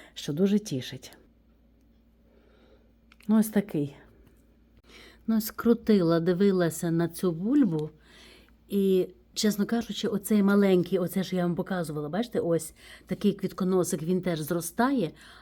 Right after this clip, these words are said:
Але що саме цікаве, я побачила ще один квітконос. Подивіться, он всередині. Бачите, з отієї, наче такої,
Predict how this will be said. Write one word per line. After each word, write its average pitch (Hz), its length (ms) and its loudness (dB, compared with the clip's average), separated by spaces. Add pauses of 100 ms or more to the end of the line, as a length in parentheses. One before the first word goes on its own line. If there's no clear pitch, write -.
Але 185 200 -2
що 196 140 -4
саме 180 340 0
цікаве, 220 440 -2
я 165 200 0
побачила 170 640 -6
ще 294 260 -4
один 165 260 0
квітконос. 160 640 -8
Подивіться, 214 640 -6
он 175 160 -4
всередині. 202 760 -4 (640)
Бачите, 202 440 -6 (140)
з 170 80 -4
отієї, 202 500 2
наче 202 300 0
такої, 185 560 -4